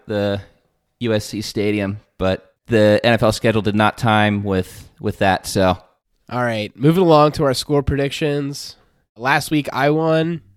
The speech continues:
Speaker 2: returned my reign with my forty-two to twenty-eight prediction. The Ravens did impress us with, uh, a really high-scoring game, more than we expected.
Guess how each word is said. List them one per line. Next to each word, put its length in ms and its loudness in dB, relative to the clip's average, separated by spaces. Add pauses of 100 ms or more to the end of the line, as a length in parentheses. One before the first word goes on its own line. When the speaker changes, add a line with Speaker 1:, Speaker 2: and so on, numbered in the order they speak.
(280)
Speaker 2:
returned 420 -2
my 100 2
reign 500 0 (720)
with 160 -8
my 100 -2
forty-two 580 -2
to 60 2
twenty-eight 500 -2
prediction. 680 -2 (680)
The 60 -10
Ravens 380 -2
did 380 -2 (360)
impress 420 -2
us 400 -6
with, 240 -6
uh, 320 -8 (760)
a 80 -10
really 280 2
high-scoring 580 -4
game, 300 -2
more 140 -2
than 160 -4
we 80 -4
expected. 540 -8